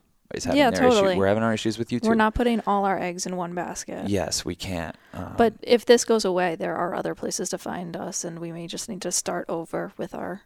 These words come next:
Speaker 1: Yeah, and we're
Speaker 2: whole
Speaker 1: open to
Speaker 2: thing.
Speaker 1: suggestions.
Speaker 2: Yeah,
Speaker 1: Um,
Speaker 2: definitely.
Speaker 1: definitely open to suggestions. But, um, also,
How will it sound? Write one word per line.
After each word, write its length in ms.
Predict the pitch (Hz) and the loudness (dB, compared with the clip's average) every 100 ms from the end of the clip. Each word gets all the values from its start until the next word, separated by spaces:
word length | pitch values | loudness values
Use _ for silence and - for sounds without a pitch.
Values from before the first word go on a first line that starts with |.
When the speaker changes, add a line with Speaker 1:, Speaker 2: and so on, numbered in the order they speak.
| _ _ | _ _
Speaker 1:
Yeah, 240 | 107 113 95 | 0 2 4
and 140 | 110 | 6
we're 80 | 113 | 10
Speaker 2:
whole 80 | 110 | 10
Speaker 1:
open 140 | 139 | 8
to 40 | |
Speaker 2:
thing. 80 | 117 | 2
Speaker 1:
suggestions. 880 | - 107 101 95 - 78 76 - - | 2 2 4 4 2 -8 -8 -10 -4
Speaker 2:
Yeah, 280 | 370 320 220 - - | 0 2 0 -8 -6
Speaker 1:
Um, 340 | 95 85 85 | -4 -2 -4
Speaker 2:
definitely. 440 | - 214 - - 190 | -6 -6 -8 -6 2
Speaker 1:
definitely 480 | 101 - 110 95 87 | 2 2 -2 0 0
open 240 | 92 90 | 0 -4
to 100 | 90 | -6
suggestions. 760 | - 85 64 80 - 69 80 - _ - - - _ - | -8 -6 -6 -6 -8 -12 -14 -20 _ -20 -20 -20 _ 2
But, 380 | 104 101 92 - | 6 8 6 2
um, 320 | - 98 90 - | -4 -4 -4 -2
also, 540 | 120 131 110 107 95 | 0 4 6 4 2